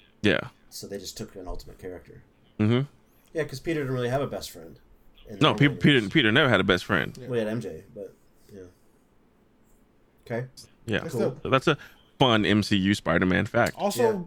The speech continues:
Speaker 1: That Ned is supposed to be Genki.
Speaker 3: wasn't, uh, wasn't Miles, or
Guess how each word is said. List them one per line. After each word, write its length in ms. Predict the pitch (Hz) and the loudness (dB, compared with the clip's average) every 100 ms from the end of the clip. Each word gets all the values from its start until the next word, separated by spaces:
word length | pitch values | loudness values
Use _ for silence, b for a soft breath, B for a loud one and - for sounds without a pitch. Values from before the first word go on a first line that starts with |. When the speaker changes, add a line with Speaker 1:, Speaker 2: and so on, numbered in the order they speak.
| - | -2
Speaker 1:
That 120 | - | 2
Ned 240 | 98 - 101 | 4 4 4
is 160 | 101 | 0
supposed 260 | - 92 98 | 2 -2 0
to 60 | |
be 40 | 98 | -2
Genki. 320 | 101 - - | -2 -4 -6
Speaker 3:
wasn't, 400 | 170 196 226 214 | -6 -4 -6 -4
uh, 440 | 208 202 185 180 165 | -4 -2 -2 -4 -6
wasn't 340 | 175 196 202 185 151 | -8 -8 -10 -12 -12
Miles, 840 | 151 156 165 170 165 160 - - _ - | -8 -6 -4 -4 -6 -12 -16 -18 _ -14
or 440 | 156 151 143 135 | -10 -8 -8 -8